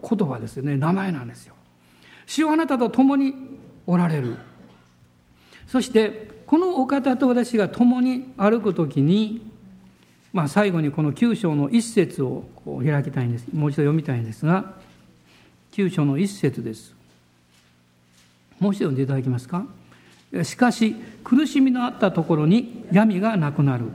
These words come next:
先にはゼブルンの地とナフタリの地は恥ずかしみを受けたが、後には海沿いの道、ヨルダン川の彼方、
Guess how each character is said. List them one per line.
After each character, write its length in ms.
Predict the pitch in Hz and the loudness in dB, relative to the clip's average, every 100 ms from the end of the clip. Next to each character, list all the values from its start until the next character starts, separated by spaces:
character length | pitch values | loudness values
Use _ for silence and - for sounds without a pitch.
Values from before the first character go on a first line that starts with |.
| - - - | -14 -20 -20
先 340 | - 247 262 | -4 0 2
に 120 | 226 | 2
は 180 | 196 208 | 2 0
ゼ 220 | 156 175 | 2 2
ブ 100 | 233 | 2
ル 140 | 247 214 | 2 2
ン 80 | 175 | 0
の 120 | 147 | 0
地 140 | - | -2
と 300 | - 202 196 - - | 2 2 2 -2 2
ナ 160 | 185 | 2
フ 100 | 208 | 2
タ 140 | - 220 | 0 0
リ 100 | 202 | 2
の 160 | 190 | 0
地 160 | 170 - | 0 2
は 380 | 180 196 - - | 2 2 -6 -6
恥 200 | 170 - | 0 0
ず 80 | 269 | 0
か 140 | 269 | 0
し 140 | 240 247 | 2 4
み 140 | 233 | 2
を 40 | |
受 160 | 226 220 | 2 0
け 60 | 156 | 0
た 100 | 131 | 2
が、 300 | 165 185 - - - | 2 0 -6 -20 -2
後 300 | 160 196 262 | 0 2 4
に 140 | 262 254 | 4 4
は 180 | 226 | 0
海 240 | 220 170 226 | 0 2 2
沿 60 | |
い 220 | 233 233 220 | 2 0 2
の 140 | 208 | 2
道、 120 | 185 180 202 196 - - | 0 0 -2 -2 -10 -2
ヨ 120 | 185 | 2
ル 120 | 214 277 | 2 2
ダ 140 | 269 | 2
ン 100 | 247 | 2
川 220 | 214 165 | 0 0
の 160 | 147 135 | 0 0
彼 240 | - 160 | 0 0
方、 320 | 135 - 117 | 0 -2 -6